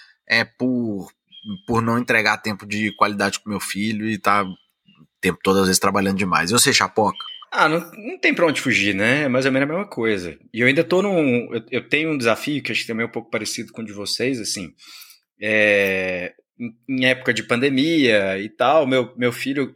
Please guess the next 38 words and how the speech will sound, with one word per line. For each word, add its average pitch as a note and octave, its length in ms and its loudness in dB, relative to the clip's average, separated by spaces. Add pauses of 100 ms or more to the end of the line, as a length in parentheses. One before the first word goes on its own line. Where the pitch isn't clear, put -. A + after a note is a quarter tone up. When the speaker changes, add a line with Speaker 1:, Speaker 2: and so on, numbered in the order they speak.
(140)
Speaker 2:
arrumei B2 440 2
uma C3+ 140 2
fo-, - 280 2
eu A#2+ 60 -2
tá, A2+ 160 0
tô - 260 -4
de A2 80 -4
home A2+ 160 -2
office A#2+ 260 -2
o G2 60 -18
tempo G#2+ 220 -10
inteiro, A2+ 360 -6 (580)
arrumei C3 280 2
uma B2+ 140 2
forma C#3+ 580 2
de D3+ 200 -6
ter E3+ 140 0
alguém D3 360 2
pra - 120 -2
poder C#3+ 220 -2
ajudar, D3+ 360 4
dar C3+ 120 4
um C3 60 0
suporte A#2+ 460 -4
pra G#3+ 160 0
ele D3 360 0
e D#3 80 -6
tudo. G2 300 -8 (800)
Só A#2 140 0
que - 100 -8
isso - 160 -4
começou, F3+ 600 2
e D3+ 120 2
ele E3+ 120 4
até F3+ 220 4
respeitava E3+ 520 0
direitinho, D#3+ 560 -4
né? C3+ 160 -6